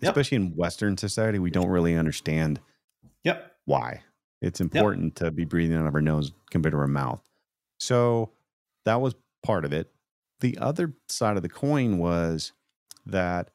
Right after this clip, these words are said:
Speaker 2: we wanted to tap into the emotion that people felt. People feel held hostage by either poor sleep or their partner. So we
Speaker 1: Mm.
Speaker 2: wanted to help people stop feeling held hostage by bad sleep,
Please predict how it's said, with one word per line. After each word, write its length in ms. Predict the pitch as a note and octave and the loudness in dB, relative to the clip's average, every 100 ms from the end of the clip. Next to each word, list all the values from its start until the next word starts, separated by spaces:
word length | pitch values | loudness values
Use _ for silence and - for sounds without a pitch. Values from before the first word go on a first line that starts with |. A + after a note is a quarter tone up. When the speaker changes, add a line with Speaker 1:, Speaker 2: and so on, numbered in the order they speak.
| _ | _
Speaker 2:
we 100 | G#2 | -2
wanted 300 | G2+ A2 C#3+ C#3+ | 0 0 0 0
to 60 | |
tap 400 | - - G2 F#2 | -2 -2 -2 0
into 340 | G#2 G#2 - G2+ | -2 -2 -2 0
the 80 | |
emotion 560 | F2+ E2 E2+ F2+ F2 F2+ | 2 2 2 2 0 -4
that 120 | E2 | -4
people 280 | - F#2+ - | -4 -4 -4
felt. 380 | - F2 D#2+ - _ _ _ - | -2 -2 -2 -6 _ _ _ -4
People 300 | C3+ C3+ C#3+ | -2 2 0
feel 440 | - - G#2 G2+ | -2 -2 2 2
held 320 | D#2 E2 D#2+ C#2+ | 2 -2 -2 -2
hostage 560 | D#2+ E2 - F2+ - | -4 -6 -6 -8 -8
by 80 | - | -6
either 220 | - F#2 E2+ | -2 -2 -2
poor 320 | - C3 B2+ | -4 0 0
sleep 500 | - - C3+ G#2+ - - - | 0 2 2 2 -2 -12 -8
or 100 | G#2+ | -4
their 140 | G2 | -4
partner. 680 | - - A#2 A2+ D#2 A#1+ - _ _ _ _ _ _ - | -6 -6 -4 -2 -6 -10 -14 _ _ _ _ _ _ -4
So 120 | A2 | 2
we 160 | G2+ | 4
Speaker 1:
Mm. 120 | D#3+ D3+ | 6 4
Speaker 2:
wanted 320 | G#2 A2 A2+ G#2+ | 2 2 0 0
to 80 | |
help 460 | F2+ F#2 F#2+ G2 - | -2 0 0 -2 -4
people 560 | - G2+ F2+ D#2 E2+ - _ _ _ _ | -2 -2 0 -2 -2 -8 _ _ _ _
stop 500 | - - F#2+ D#2 - | -16 -4 -2 -2 -6
feeling 480 | - F#2 F2 E2+ E2 - _ | -4 0 0 0 -4 -10 _
held 260 | D#2+ D2 | -2 -2
hostage 600 | - E2+ D#2 - - - _ _ _ _ | -2 -4 -4 -6 -6 -10 _ _ _ _
by 100 | E2+ | -2
bad 260 | C#2+ C#2+ C#2 | 0 -2 -2
sleep, 360 | - F#2+ - | -2 -2 -2